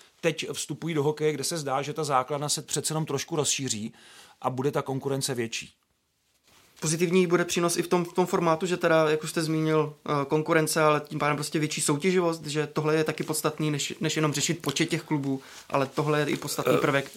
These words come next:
Speaker 1: určitě.
Speaker 2: Větší
Speaker 1: A to je
Speaker 2: soutěživosti.
Speaker 1: ještě jeden aspekt, eh, toho problému je, že ve Švédsku nikdo neřeší, jestli je těch klubů dvacet, eh, třicet nebo deset.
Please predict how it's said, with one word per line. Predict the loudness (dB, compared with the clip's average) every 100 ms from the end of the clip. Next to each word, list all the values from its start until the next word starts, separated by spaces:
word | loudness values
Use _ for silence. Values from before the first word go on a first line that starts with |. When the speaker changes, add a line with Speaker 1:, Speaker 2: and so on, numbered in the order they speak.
| -4
Speaker 1:
určitě. | 0 2 2 0
Speaker 2:
Větší | 0
Speaker 1:
A | -2
to |
je | 0
Speaker 2:
soutěživosti. | 2 4 2 0
Speaker 1:
ještě | 0 0
jeden | 0 2 0 -4
aspekt, | 0 0 2 0 2
eh, | 4 4
toho | 2 -2
problému | 0 0 0 0 0
je, | -2 -2
že | -6 -8
ve | -6
Švédsku | -2 -4 -4 -6
nikdo | -6 -6
neřeší, | -6 -6 -6 -6
jestli | -6 -6
je | -8
těch | -10
klubů | -8 -6
dvacet, | -4 -4 -2 -4 -6 -14 _
eh, | -12 -8
třicet | -6 -4 -4 -6 -6
nebo | -6 -4
deset. | -2 -4 -4 -8